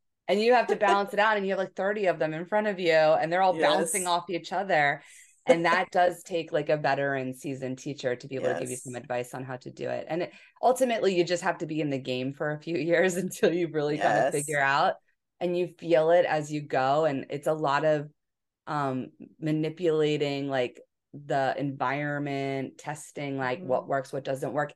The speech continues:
Speaker 1: in the moment. And you have to be on
Speaker 2: Yes.
Speaker 1: your feet all the time. And now, kind of moving to my next part,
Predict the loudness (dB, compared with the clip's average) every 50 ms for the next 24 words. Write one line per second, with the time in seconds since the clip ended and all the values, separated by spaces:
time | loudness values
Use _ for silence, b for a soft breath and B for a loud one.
0 | _ -4 -2 -2 0 0 0 0 0 0 -2 -2 -2 -2 -2 -2 -4 -4 -4 -6
1 | -8 -10 -14 _ _ _ _ _ _ _ _ -6 -4 -2 0 0 -2 -2 -2 -2
2 | -4 -6 -8 -10 -10 -8 -6 -4 -2 0 0 0 2 0 0 -2 -4 -6 -6 -8
3 | -10 -14 -18 -20 _ _ -10 -8 -6 -4 -4 -6 -6 -8 _ -4 -2 0 0 0
4 | 0 -2 -4 -4 -6 -6 -6 -6 -4 -4 -4 -4 -4 -4 -4 -4 -4 -2 -2 0
5 | 2 2 4 4 2 2 -2 -8 _ _ _ _ _ _ _ _ -6 0 0 0
6 | 0 0 -4 -6 -6 -4 -4 -2 -2 -2 -2 -2 -2 -2 -2 -2 -4 -6 -6 -10
7 | -18 -10 -4 0 2 2 2 2 0